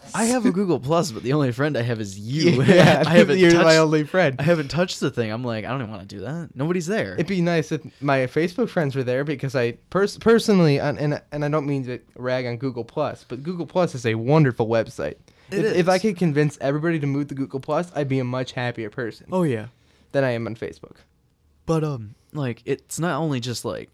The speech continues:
Speaker 1: regular websites. It's, I've seen Facebook things on every single website I go on.
Speaker 2: Yeah.
Speaker 1: Like,
Speaker 2: There's a like button at least.
Speaker 1: at least a like button, you know? It's like, who's, and then there's, like, it's like, why?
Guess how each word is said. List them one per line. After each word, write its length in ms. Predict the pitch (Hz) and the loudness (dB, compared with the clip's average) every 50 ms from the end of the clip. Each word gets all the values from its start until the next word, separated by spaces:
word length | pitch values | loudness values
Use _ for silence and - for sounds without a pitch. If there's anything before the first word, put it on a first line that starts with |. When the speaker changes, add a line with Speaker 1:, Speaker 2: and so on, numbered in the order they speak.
| _ | _
Speaker 1:
regular 380 | 113 117 131 143 131 120 107 98 | -6 -4 -4 -4 -4 -4 -6 -4
websites. 500 | 107 127 139 123 - - 95 95 92 - | -4 -4 -4 -4 -6 -8 -8 -8 -8 -10
It's, 180 | 123 - - - - | -10 -10 -10 -8 -6
I've 160 | 131 139 123 | -4 -4 -4
seen 480 | - - 147 135 127 117 107 101 98 - _ - _ _ _ | -4 -2 -2 -2 -2 -2 -4 -6 -10 -14 _ -20 _ _ _
Facebook 420 | - 127 127 120 - - 117 104 | -4 -2 -2 -2 -4 -6 -6 -6
things 480 | - - 123 113 107 104 98 101 - - _ _ | -6 -6 -4 -4 -4 -4 -6 -8 -12 -14 _ _
on 160 | 117 104 98 - | -8 -8 -8 -6
every 520 | - 123 120 107 107 101 101 98 98 123 - _ _ | -6 -6 -4 -4 -6 -6 -6 -6 -8 -10 -16 _ _
single 380 | - - - 127 117 107 104 98 | -10 -6 -4 -4 -2 -2 -4 -2
website 400 | 104 110 113 107 - 107 101 95 | -2 -4 -4 -4 -6 -8 -8 -10
I 80 | 95 98 | -12 -10
go 240 | - - 110 113 95 | -4 -4 -2 -2 -4
on. 240 | - - - - | -6 -12 -14 -12
Speaker 2:
Yeah. 180 | 131 120 95 76 - _ _ _ _ _ | -10 -10 -10 -10 -14 _ _ _ _ _
Speaker 1:
Like, 160 | - 107 - | -12 -6 -2
Speaker 2:
There's 160 | 156 147 127 | -2 -2 -2
a 80 | 131 127 | -2 -6
like 320 | 113 120 123 123 123 117 | -4 -2 -2 -2 -2 -4
button 180 | - 110 107 110 | -6 -8 -6 -6
at 180 | 101 76 76 - | -10 -12 -12 -12
least. 440 | 123 123 120 110 - - - - _ _ | -10 -10 -10 -10 -12 -16 -20 -20 _ _
Speaker 1:
at 160 | - 147 131 110 | -6 -6 -4 -2
least 220 | 156 143 - - | -2 -4 -2 -4
a 40 | 123 | -4
like 280 | 110 127 165 160 - | -4 -4 -4 -4 -4
button, 200 | - 107 - - 67 | -6 -8 -8 -8 -10
you 80 | 98 | -8
know? 120 | 113 117 117 | -4 -2 -2
It's 140 | 117 - - | -2 -2 -4
like, 120 | 117 104 - - | -8 -10 -10 -10
who's, 260 | - 151 170 165 131 120 - _ _ _ _ _ - _ _ _ | -8 -6 -6 -6 -8 -12 -18 _ _ _ _ _ -20 _ _ _
and 200 | 147 147 147 151 | -2 -2 0 0
then 200 | 170 170 156 151 | 0 -2 -2 -2
there's, 200 | 147 143 131 139 | -4 -4 -4 -2
like, 260 | 143 123 110 107 98 _ _ _ _ _ _ _ _ _ _ _ | -2 -2 -2 -4 -6 _ _ _ _ _ _ _ _ _ _ _
it's 180 | - 135 - - | -18 -16 -12 -12
like, 140 | 147 123 | -10 -8
why? 460 | 120 139 165 190 175 120 82 - - | -6 -6 -6 -4 -6 -8 -8 -14 -20